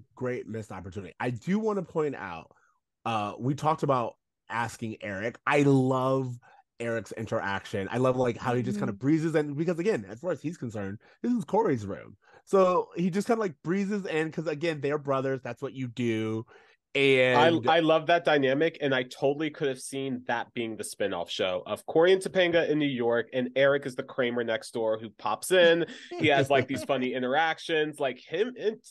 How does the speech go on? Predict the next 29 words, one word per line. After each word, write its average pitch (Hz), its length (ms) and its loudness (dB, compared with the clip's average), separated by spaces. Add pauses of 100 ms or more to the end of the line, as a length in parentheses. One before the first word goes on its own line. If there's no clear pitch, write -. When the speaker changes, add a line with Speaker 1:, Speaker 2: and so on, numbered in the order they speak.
(140)
Speaker 3:
Danielle 165 400 0
have 156 240 -4
great 151 220 -2
chemistry. 123 540 -8
Like, 113 300 -2
I 127 80 0
wish 135 280 0
Speaker 2:
Yeah. - 60 -12
Speaker 3:
we 170 120 -6
saw 160 340 2
more 139 320 0
of 156 100 -2
them 170 140 -6
together. 165 460 -4
Like, 113 260 -6
it 135 60 -6
was, 139 180 -10
it - 80 -10
was 131 140 -6
great. 113 220 -2 (340)
Speaker 1:
It 233 120 4
was 208 200 -2
great 185 440 0
just 175 260 -4
to 180 80 2
kind 175 280 -2
of 156 80 0
see 151 400 -8
these 135 300 -2